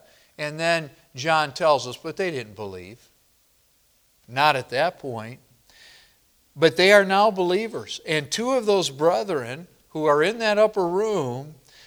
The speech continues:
will write two of the New Testament letters that bear their names.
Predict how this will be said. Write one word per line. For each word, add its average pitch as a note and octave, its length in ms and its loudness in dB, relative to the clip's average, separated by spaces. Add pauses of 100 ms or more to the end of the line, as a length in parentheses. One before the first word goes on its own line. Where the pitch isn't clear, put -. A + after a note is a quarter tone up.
(100)
will D#3 220 8
write F#3 760 4
two G#3+ 600 0
of D3+ 420 0
the D3 120 2
New E3 200 -4
Testament E3+ 640 -6
letters D3+ 540 -4
that C#3+ 240 -12
bear E3+ 420 0
their E3+ 360 -4
names. F3+ 680 -12